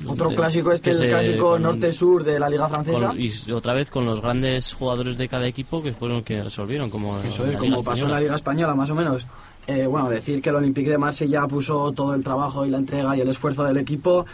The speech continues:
Speaker 1: y el P S G, pues como tiene la, los grandes in-, jugadores que tiene, las grandes individualidades, le controló, o sea, supo rectificar el, el ade-,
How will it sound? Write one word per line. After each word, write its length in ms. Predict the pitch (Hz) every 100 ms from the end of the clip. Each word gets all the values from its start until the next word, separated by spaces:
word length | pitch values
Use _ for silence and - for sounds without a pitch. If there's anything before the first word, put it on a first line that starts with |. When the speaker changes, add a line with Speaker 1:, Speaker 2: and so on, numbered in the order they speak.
| - -
Speaker 1:
y 120 | 135
el 120 | 127
P 80 | 131
S 160 | 123 135
G, 260 | 143 156 139
pues 340 | 113 104 104
como 220 | - 107
tiene 380 | 101 113 117 110 -
la, 220 | 113 110
los 280 | 90 120 120
grandes 340 | 127 131 131
in-, 220 | 131 123 120
jugadores 460 | - 135 131 131
que 80 | 131
tiene, 260 | 127 147 147
las 140 | 135
grandes 300 | 123 139 135
individualidades, 840 | 135 139 135 135 135 139 160 165 - - - -
le 180 | 135 139
controló, 680 | 131 135 131 131 151 151 147
o 100 | 135
sea, 220 | 127 131 123
supo 640 | 131 123 139 135 135 139 - - -
rectificar 880 | - 151 123 135 139 135 147 139 139 131 - - - - -
el, 580 | 151 147 147 147 147 127
el 140 | 151 151
ade-, 260 | 147 139